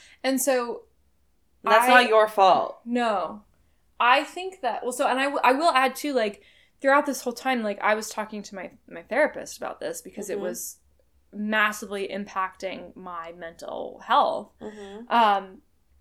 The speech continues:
Speaker 1: and I was talking with her similarly to how we're talking. And she was like, you know, from my perspective, like, yes, it sounds like this person has some serious issues that are not being treated.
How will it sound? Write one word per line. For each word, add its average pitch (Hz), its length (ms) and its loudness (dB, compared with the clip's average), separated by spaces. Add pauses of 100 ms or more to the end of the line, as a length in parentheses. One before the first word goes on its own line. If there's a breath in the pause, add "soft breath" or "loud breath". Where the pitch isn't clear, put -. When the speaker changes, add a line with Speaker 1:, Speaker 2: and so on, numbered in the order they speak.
(360)
Speaker 1:
and 220 100 -4
I 190 120 0
was 190 240 -8 (580)
talking 240 600 0
with 208 200 -6
her 208 100 -4
similarly 196 540 -4
to - 100 -18
how 190 140 -4
we're 190 120 0
talking. 196 500 -10 (800)
And 226 100 -4
she 220 140 -8
was 208 180 -8
like, 196 300 -4 (140)
you 208 120 -10
know, 180 320 -12
from 185 260 -6
my 180 180 -8
perspective, 165 520 -12
like, - 180 -12
yes, - 300 -10
it - 80 -16
sounds - 240 -14
like - 140 -16
this - 120 -18
person - 500 -16 (760 soft breath)
has 202 260 -6
some 196 160 -10
serious - 680 -8 (120)
issues 202 440 -4
that 180 100 -8
are 180 120 -6
not 190 320 -6
being 156 220 -10
treated. 120 540 -6